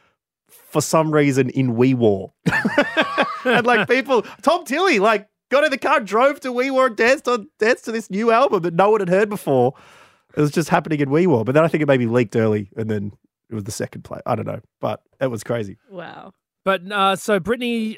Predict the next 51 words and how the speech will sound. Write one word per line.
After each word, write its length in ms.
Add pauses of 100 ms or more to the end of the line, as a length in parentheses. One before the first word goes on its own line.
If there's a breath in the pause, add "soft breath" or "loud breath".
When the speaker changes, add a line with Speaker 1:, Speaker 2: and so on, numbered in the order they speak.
(100)
Speaker 3:
is 140
not 220
gonna 140
be 360
here. 280
'Cause 160
I 60
gotta 160
tell 140
you, 60
I 300
am 240
in 140
Sydney 560 (140)
today 500
and 140
I 160
have 200
got 180
my 340 (140)
eyes 800 (460)
peeled. 680 (1000)
I'm 120
a 60
big 260
Britney 280
fan 600
Speaker 1:
But 80
if 80
it's 80
not 140
Speaker 3:
since 100
Speaker 1:
her, 120
what, 120
what's 240
Speaker 3:
way 40
Speaker 1:
happening? 380
Speaker 3:
back. 540
Speaker 2:
So 100
this 220
is, 240
this 180
is 160
from 260 (340)
the 180
article. 420
They, 220
they 160
have 160
made 180
an 80